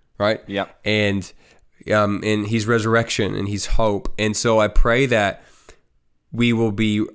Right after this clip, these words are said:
Speaker 1: like, I just, I, yeah, that, that renewed church. I don't know. And, and, and it starts in the individuals. Like, like, we talk about the church as, like, some corporate, like, entity, which it is, but, like, the church is made up of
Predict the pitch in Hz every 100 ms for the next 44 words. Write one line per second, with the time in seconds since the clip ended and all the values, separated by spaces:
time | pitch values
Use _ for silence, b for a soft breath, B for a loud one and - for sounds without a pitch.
0 | _ _ 90 90 - _ _ _ - 107
1 | - 127 120 120 120 123 110 101 110 104
2 | 107 107 117 113 - 101 101 - - _
3 | _ 156 208 208 120 127 127 127 143 135
4 | 131 180 185 165 131 117 110 98 90 107
5 | 110 117 117 139 156 170 135 123 120 110
6 | - - 113 98 b b b _ - 123
7 | 113 117 113 - _ _ _ _ _ _
8 | _ _ _ _ _ 98 92 - - -
9 | 107 135 135 113 113 120 143 135 151 139
10 | 107 120 120 113 127 - 151 151 135 123
11 | 120 110 -